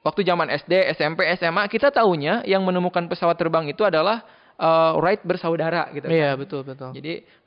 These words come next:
Speaker 1: ternyata setelah hari ini gitu kan, kita akhirnya coba gali lagi, peletak dasar teorinya adalah Abbas Ibnu Firnas gitu ya.
Speaker 2: Hmm.
Speaker 1: Tadi Kang Muja sudah,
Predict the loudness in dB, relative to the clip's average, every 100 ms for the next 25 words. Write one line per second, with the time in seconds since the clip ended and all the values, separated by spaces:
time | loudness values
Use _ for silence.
0 | _ -4 -2 0 -2 0 2 2 -2 -10
1 | -8 0 0 2 0 -2 -2 -2 -4 -8
2 | -8 -4 -2 -2 -2 -4 -2 0 2 0
3 | 2 0 0 0 0 0 -2 -4 -18 _
4 | _ _ _ -4 -2 0 -2 -2 -2 0
5 | 2 0 -2 -2 0 2 0 -2 -12 _
6 | _ _ -4 0 0 -2 -16 _ _ -10
7 | -6 -4 -2 -2 -2 -4 -8 -14 -12 -12
8 | -12 -8 -6 -4 -4 -2 -2 -2 -2 -4